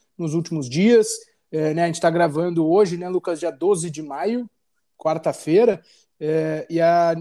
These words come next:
houve uma reunião no dia doze que alinhou tudo isso, né, houve o aceite do Douglas Costa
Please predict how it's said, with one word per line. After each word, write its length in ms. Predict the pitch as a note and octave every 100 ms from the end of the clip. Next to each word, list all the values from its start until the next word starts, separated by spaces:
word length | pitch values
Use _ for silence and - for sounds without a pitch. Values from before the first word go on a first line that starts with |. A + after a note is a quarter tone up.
| -
houve 260 | F3 G3+ G3
uma 140 | F#3+
reunião 520 | F3 F#3 F3 G3 B3+ -
no 80 | F3
dia 140 | E3 D#3
doze 520 | D3 F3 A3+ A3 F#3+
que 380 | - G#3+ B3 - -
alinhou 480 | G#3 A3+ G#3+ A3
tudo 240 | B3 G#3+ A3
isso, 400 | G3+ A3+ - B3 _ _
né, 220 | D3+ E3
houve 320 | F#3 F3+ E3+
o 120 | F#3 E3
aceite 720 | D3 - A3 A3+ A3+ G#3+ F#3
do 100 | F3
Douglas 400 | D#3+ F3 F3+ E3
Costa 500 | - D#3+ E3+ - E3+